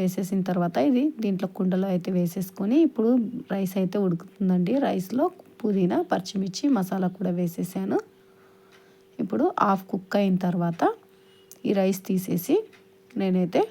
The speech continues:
కుండలో వేస్తున్నానండి. కొంచెం కొంచెంగా కుండలో వేసుకుంటున్నాను. వేసేసుకొని పైనుంచి కొత్తిమీర, పుదీనా, ఫ్రైడ్ ఆనియన్ వేసేసి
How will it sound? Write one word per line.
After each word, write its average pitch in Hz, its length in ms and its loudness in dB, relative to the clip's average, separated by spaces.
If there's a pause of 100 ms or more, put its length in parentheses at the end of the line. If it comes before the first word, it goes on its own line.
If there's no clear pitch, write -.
(300)
కుండలో 190 380 2
వేస్తున్నానండి. 175 840 0 (1200)
కొంచెం 196 280 -2 (120)
కొంచెంగా 185 460 0 (960)
కుండలో 185 380 4
వేసుకుంటున్నాను. 175 840 -2 (2750)
వేసేసుకొని 190 580 -2 (120)
పైనుంచి 185 580 4 (680)
కొత్తిమీర, 185 380 0 (120)
పుదీనా, 180 340 0 (360)
ఫ్రైడ్ 170 360 0
ఆనియన్ 202 320 0 (2250)
వేసేసి 180 480 -2